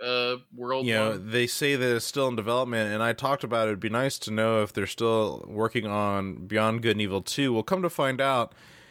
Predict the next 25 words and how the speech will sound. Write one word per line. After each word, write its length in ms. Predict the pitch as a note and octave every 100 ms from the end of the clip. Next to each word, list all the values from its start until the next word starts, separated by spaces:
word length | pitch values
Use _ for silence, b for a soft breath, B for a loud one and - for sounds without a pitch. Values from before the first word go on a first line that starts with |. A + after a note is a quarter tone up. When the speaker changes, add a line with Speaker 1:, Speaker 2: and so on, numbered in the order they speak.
| B B -
Speaker 2:
Apparently, 680 | - F#3 C4 A#3+ F#3 F3
it's 140 | D3 -
still 420 | - - E3+ F#3+
in 160 | C3+ A2+
pre-production 1040 | - E3+ F#3+ - F3+ B2+ - G2+ - -
after 300 | A2+ A2+ A2+
all 240 | A#2 C3+ C3
of 40 |
these 280 | C3 B2+ A2+
years. 560 | G#2 F#2 C2 - - -
Um, 600 | G#2+ G#2 G#2 G#2 G2 G2
Speaker 1:
Wow. 160 | F2
Speaker 2:
come, 280 | F#2 F2+ E2 G1+ -
yeah, 240 | A#2+ G#2+
come, 400 | - C#3+ D3 C#3
come 280 | D#3 D3 C#3
t-, 180 | - -
this 340 | F#2 A2+ C3+
is 160 | C#3+ -
coming 240 | C#3+ C#3
from, 200 | C3+ B2
like, 180 | A2+ A2
a 80 | G2
Bloomberg 460 | D#2+ A#2+ A#2 A#2+
report, 560 | A#2 A2+ A#2 A#2 A#2 -